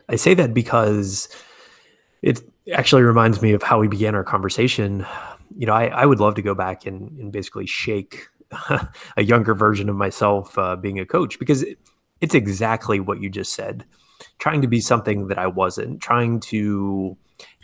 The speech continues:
imitate and mimic and parrot, um, you know, things that I may have heard, uh, from, you know, other coaches or people that I admire.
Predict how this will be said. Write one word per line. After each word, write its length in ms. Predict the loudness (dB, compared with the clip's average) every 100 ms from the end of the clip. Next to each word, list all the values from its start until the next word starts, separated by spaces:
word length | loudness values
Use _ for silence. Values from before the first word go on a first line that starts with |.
| 0
imitate 600 | 2 2 0 0 -2 -6
and 220 | -6 -2
mimic 420 | 0 0 -2 -4
and 160 | -10 -10
parrot, 580 | -2 2 4 2 -4 -20 -20 -20 -20 -8
um, 560 | -4 -2 -2 -6 -14 -12
you 100 | -4
know, 120 | -4
things 340 | -2 0 2 2
that 100 | 0
I 80 | 2
may 140 | 2
have 140 | 0
heard, 500 | 2 4 4 4 0 -8 -20 -18
uh, 440 | -18 -14 -12 -12
from, 580 | -2 0 0 -4 -12 -16
you 80 | -4
know, 100 | -2
other 220 | 2 2
coaches 600 | 0 0 0 0 -4 -4
or 80 | -10
people 300 | -6 -4 -2
that 100 | 0
I 160 | 2 2
admire. 580 | 2 4 4 0 -6